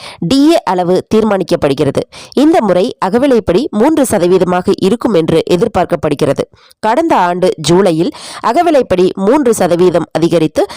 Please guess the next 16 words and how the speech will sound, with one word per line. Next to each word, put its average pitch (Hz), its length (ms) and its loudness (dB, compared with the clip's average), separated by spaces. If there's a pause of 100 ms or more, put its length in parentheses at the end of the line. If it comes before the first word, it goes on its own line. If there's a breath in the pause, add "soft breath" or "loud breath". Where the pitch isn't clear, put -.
(220 loud breath)
ஐம்பத்தி 277 400 0
மூன்று 214 420 2
சதவீதமாக 170 800 0
இருந்தது. 160 500 0 (1040 loud breath)
ஒவ்வொரு 311 460 2
ஆண்டும் 196 480 0 (100)
அகவிலைப்படி 240 720 0
இரண்டு 269 400 0
முறை 196 320 0
ஜனவரி 277 480 2
மற்றும் 196 340 0
ஜூலை 247 400 0
மாதங்களில் 170 560 0 (120)
அதிகரிக்கிறது. 190 580 0 (400 loud breath)
இந்த 339 340 2
ஆண்டு 208 340 0